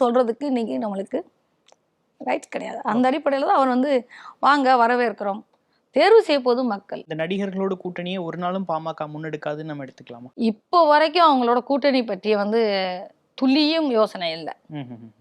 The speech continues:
Speaker 1: இப்போ வரைக்கும்.
Speaker 2: அது
Speaker 1: ஏன்னா அது,
Speaker 2: இல்லையா?
Speaker 1: அதுக்கான செயல்பாடுகள் எதுவும் அங்க பக்கம், அந்த பக்கம் இருந்து வரல.
Speaker 2: இப்ப வரைக்கும் அப்படின்னு சொல்றதுக்கான அர்த்தம் என்னவா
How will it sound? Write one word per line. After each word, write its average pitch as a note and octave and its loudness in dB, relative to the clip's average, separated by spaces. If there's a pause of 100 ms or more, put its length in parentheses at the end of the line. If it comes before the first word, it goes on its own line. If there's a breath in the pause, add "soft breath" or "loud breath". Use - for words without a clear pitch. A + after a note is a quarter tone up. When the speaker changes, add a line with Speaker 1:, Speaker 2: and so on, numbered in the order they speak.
(380)
Speaker 1:
இப்போ G#3+ 0
வரைக்கும். G3+ -4 (300 soft breath)
Speaker 2:
அது D3 -2
Speaker 1:
ஏன்னா C#4 4
அது, D4 4
Speaker 2:
இல்லையா? D4 6
Speaker 1:
அதுக்கான C#4 2
செயல்பாடுகள் C4+ 4
எதுவும் A#3 4
அங்க G#3+ 0
பக்கம், G3 -2
அந்த G3+ -2
பக்கம் F#3+ -2
இருந்து A3 0
வரல. F#3+ -2
Speaker 2:
இப்ப E3 -4
வரைக்கும் G#3+ 0
அப்படின்னு F3+ -4
சொல்றதுக்கான D#3 -6
அர்த்தம் D3+ -10
என்னவா C#3+ -8